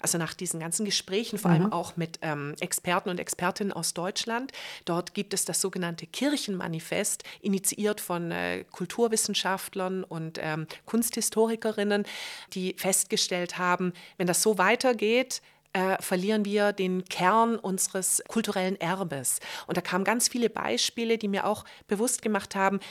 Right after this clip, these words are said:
Speaker 1: dass Kirchen etwas sind, das auch, äh, die europäische Geschichte bildet. Also die Beispiele gehen in Richtung, dass Nikolauskirchen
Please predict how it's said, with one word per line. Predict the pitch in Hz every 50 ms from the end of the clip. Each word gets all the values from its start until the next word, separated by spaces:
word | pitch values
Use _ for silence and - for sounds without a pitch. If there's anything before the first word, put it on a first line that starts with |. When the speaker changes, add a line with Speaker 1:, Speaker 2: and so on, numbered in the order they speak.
| - -
Speaker 1:
dass | - 185 - - -
Kirchen | - - 220 226 262 262 - - 262 254 - -
etwas | 190 - 202 175 - -
sind, | 214 220 220 -
das | 202 - -
auch, | - 185 - - -
äh, | 180 175 180 180
die | - -
europäische | - 175 175 185 - - 185 180 - - 180
Geschichte | - 175 - - - 220 220 - - - - 214 196 190 180 - - - - - _ - - - _
bildet. | - 202 190 180 165 160 156 147 127 - - - - _ _ _ - - -
Also | - 175 180 180 185 185 175 - _ - - - - - - - _ - -
die | 220 185
Beispiele | 185 175 185 - - - 202 185
gehen | - - 208 202 202 202 196
in | - 208 196
Richtung, | 196 208 202 - - 208 196 196 190 185 - - _ - - - _ _ _ _ _ _ _
dass | - 208 - -
Nikolauskirchen | 220 220 285 - - 262 214 196 165 170 170 - - - - 196 196 202 202 - - 170 160 151